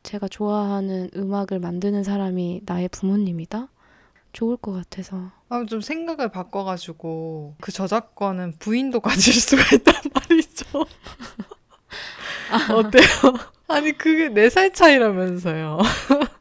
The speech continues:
Speaker 1: 어, 맞아요. 궁합도 안 본다는.
Speaker 2: 그러니까요.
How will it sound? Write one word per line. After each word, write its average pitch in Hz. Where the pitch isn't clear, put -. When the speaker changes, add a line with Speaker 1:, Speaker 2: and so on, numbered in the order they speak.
Speaker 1:
어, 247
맞아요. 202
궁합도 247
안 202
본다는. 196
Speaker 2:
그러니까요. 175